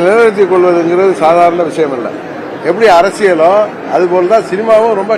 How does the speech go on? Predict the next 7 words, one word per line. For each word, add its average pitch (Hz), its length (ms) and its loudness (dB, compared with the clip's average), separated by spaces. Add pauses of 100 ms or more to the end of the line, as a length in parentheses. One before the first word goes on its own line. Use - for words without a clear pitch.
கடினமான 220 640 0
ஒரு 170 200 -4
துறை. 160 180 -2 (1000)
அரசியல்ல 226 580 0
நீங்க 202 160 0 (260)
ஒவ்வொரு 196 380 0 (680)
நாளும் 220 340 2